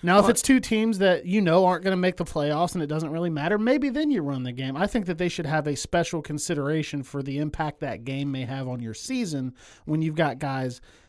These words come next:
Speaker 1: that are just close contacts that can be cleared in, what, two days or whatever?
Speaker 2: Fi-, that's five days.
Speaker 1: Oh, it's five days?
Speaker 2: Mm-hmm.
Speaker 1: Shit. Well, even then, they could have, I mean, I guess they could have made something work. I, I,
Speaker 2: It's
Speaker 1: I
Speaker 2: just
Speaker 1: don't
Speaker 2: the close contact is just, is
Speaker 1: That's
Speaker 2: the, is the
Speaker 1: stupid to me.
Speaker 2: bullshit part.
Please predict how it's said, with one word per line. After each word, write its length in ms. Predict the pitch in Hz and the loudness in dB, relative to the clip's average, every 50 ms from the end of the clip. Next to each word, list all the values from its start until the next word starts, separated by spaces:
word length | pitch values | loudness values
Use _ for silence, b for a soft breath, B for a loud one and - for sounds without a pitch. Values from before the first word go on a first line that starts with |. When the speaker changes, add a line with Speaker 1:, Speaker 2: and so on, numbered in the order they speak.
| b b | b b
Speaker 1:
that 100 | 175 170 | 0 2
are 80 | 175 170 | 2 2
just 300 | 151 202 285 285 - - | 4 6 6 6 6 4
close 240 | - 254 226 202 - | 4 4 4 4 4
contacts 560 | - - 294 330 302 - 185 160 160 156 - | 2 2 4 4 4 2 2 -2 -2 -2 -2
that 140 | 185 170 - | -2 -2 -2
can 120 | 180 175 | 0 0
be 100 | 165 160 | 0 0
cleared 380 | 151 - - 240 247 240 180 165 | -2 -2 -2 -2 0 2 2 2
in, 120 | 147 151 | 0 0
what, 200 | 156 143 123 - | 0 -2 -2 -4
two 160 | - - 190 | -4 -4 -2
days 340 | 165 147 160 196 220 220 208 | 0 0 0 0 0 0 -2
or 120 | 220 220 | -2 -2
whatever? 320 | 214 214 214 220 233 240 233 - - _ | 0 -2 -2 -2 -2 -4 -6 -8 -10 _
Speaker 2:
Fi-, 200 | - 135 127 - | 2 2 2 2
that's 200 | - 117 113 - | 2 -2 -4 -6
five 320 | - - 123 113 110 104 92 | -2 2 4 4 4 2 0
days. 480 | 95 95 98 107 127 123 - - - - _ _ _ _ _ _ _ - - _ _ _ _ _ _ _ _ _ _ _ _ - - | -2 -4 -2 -4 -4 -8 -10 -16 -20 -20 _ _ _ _ _ _ _ -20 -20 _ _ _ _ _ _ _ _ _ _ _ _ -6 -2
Speaker 1:
Oh, 120 | 165 160 143 | 0 0 0
it's 120 | - - | 0 -2
five 260 | - 151 143 175 196 | 0 2 4 4 4
days? 280 | 180 214 226 240 - - | 4 2 2 0 0 -4
Speaker 2:
Mm-hmm. 140 | 110 107 104 | -6 -4 -4
Speaker 1:
Shit. 380 | 98 104 156 190 196 - - - | -4 -2 -2 -2 -2 -2 -4 -6
Well, 180 | - 160 160 180 | -2 0 2 2
even 240 | 190 220 220 175 143 | 2 2 2 2 4
then, 220 | 180 214 196 160 | 4 4 4 4
they 120 | 143 135 | 0 -2
could 180 | 131 - 165 127 113 - - - _ _ - | -2 -2 -2 -4 -4 -6 -14 -20 _ _ -8
have, 220 | 151 151 151 143 - | -6 -4 -4 -4 -2
I 80 | 170 180 | -2 0
mean, 120 | 170 160 | 0 0
I 60 | 170 | 2
guess 200 | 170 190 240 233 | 4 6 6 6
they 100 | - 208 175 | 6 4 4
could 160 | - 214 196 | 4 4 4
have 60 | 165 | 4
made 200 | 139 127 127 123 | 2 -2 -6 -6
something 260 | - 123 120 - - 113 | -8 -8 -8 -10 -10 -10
work. 240 | 113 120 131 127 160 | -8 -8 -6 -4 -4
I, 100 | 156 151 | -4 -4
I, 0 | |
Speaker 2:
It's 100 | - - | -4 -2
Speaker 1:
I 160 | 156 160 156 | -2 0 2
Speaker 2:
just 140 | 151 156 165 | 2 4 4
Speaker 1:
don't 100 | 151 139 | 2 4
Speaker 2:
the 80 | 139 - | 2 2
close 260 | - 170 170 156 - | 6 6 6 6 6
contact 560 | - - 131 123 117 - 117 104 101 95 - | 6 4 4 4 4 4 2 2 0 0 -2
is 140 | 107 101 92 | -6 -6 -4
just, 320 | 101 104 - - - - | -6 -6 -6 -8 -10 -8
is 160 | - - 98 - | -8 -6 -6 2
Speaker 1:
That's 80 | - | 6
Speaker 2:
the, 80 | 110 - | 8 8
is 120 | 320 - - | 8 8 6
the 60 | 160 | 2
Speaker 1:
stupid 240 | - - 175 165 120 | 4 4 4 4 4
to 80 | 117 113 | 0 -4
me. 60 | 95 | -2
Speaker 2:
bullshit 380 | 117 120 120 - - 107 85 | -2 -2 -2 -2 -4 -4 -2
part. 220 | - 120 113 98 | 0 0 0 -2